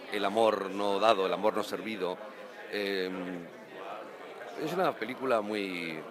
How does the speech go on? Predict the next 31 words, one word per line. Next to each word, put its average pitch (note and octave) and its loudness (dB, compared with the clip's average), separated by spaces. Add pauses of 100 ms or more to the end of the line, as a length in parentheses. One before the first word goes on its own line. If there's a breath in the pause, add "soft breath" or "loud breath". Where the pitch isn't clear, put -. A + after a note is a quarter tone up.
(160)
muy C#3 6
particular, F#2 0
muy C#3 6
hermosa, F#2 0 (160)
muy C3+ 4
bonita, F2 -2 (840)
con A2+ 4
unos C3+ 2
guiones A2 2
y G2 -8
con G#2+ -2
una, G2 2
y G2+ -6
con A2 -4
unos A2+ 0
diálogos G2+ 4 (3000)
muy C3 4
comprometidos, A#2 0 (1160)
pero G2+ 8
yo A2+ 8
estoy G#2+ 6
encantado G2+ 6
de G2 2
que F2 0
por F2+ -2
fin A#2 0 (120)
la F2 0
gente G2+ -2
la F2+ 0
pueda E2+ 2
ver, B1 -2